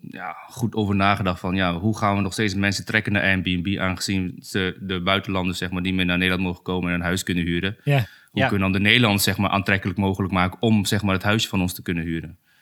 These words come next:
Speaker 1: Eh,
Speaker 2: Hm.
Speaker 1: dat vond ik super interessant. Ehm, voor de rest zijn er nog een aantal leuke andere verbeteringen. Ehm, maar dat was eigenlijk de grootste,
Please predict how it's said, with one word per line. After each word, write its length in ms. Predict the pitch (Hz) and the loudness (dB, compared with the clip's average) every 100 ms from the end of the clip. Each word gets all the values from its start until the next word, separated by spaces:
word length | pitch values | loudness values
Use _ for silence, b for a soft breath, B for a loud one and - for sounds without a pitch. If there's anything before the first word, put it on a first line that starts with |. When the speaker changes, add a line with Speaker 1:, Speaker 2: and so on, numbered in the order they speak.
| b b b b | b b b b
Speaker 1:
Eh, 100 | - | -6
Speaker 2:
Hm. 60 | 90 147 | 0 2
Speaker 1:
dat 140 | 110 | 2
vond 40 | - | 0
ik 60 | |
super 200 | - 123 | 0 0
interessant. 420 | 107 110 131 170 _ _ _ | -2 -2 -4 -8 _ _ _
Ehm, 640 | - 113 117 117 113 113 110 - | 2 4 6 6 6 2 0 -4
voor 140 | 117 | -2
de 60 | 110 | 2
rest 140 | 123 | 4
zijn 120 | 123 | 4
er 80 | 113 | 4
nog 160 | 117 117 | 2 2
een 80 | 107 | 2
aantal 240 | 110 113 | 2 4
leuke 260 | 113 120 117 | 4 4 4
andere 220 | 120 127 | 2 2
verbeteringen. 680 | 110 117 120 117 120 123 139 b b b b - | 2 4 4 4 4 2 0 b b b b -6
Ehm, 320 | 92 92 92 92 _ _ _ _ | -2 0 -2 -6 _ _ _ _
maar 160 | 92 95 | 0 2
dat 80 | 110 | 4
was 160 | 113 | 2
eigenlijk 320 | 117 107 104 | 2 2 2
de 60 | 101 | 0
grootste, 760 | - 113 123 113 - 98 95 | 0 2 2 2 -2 0 0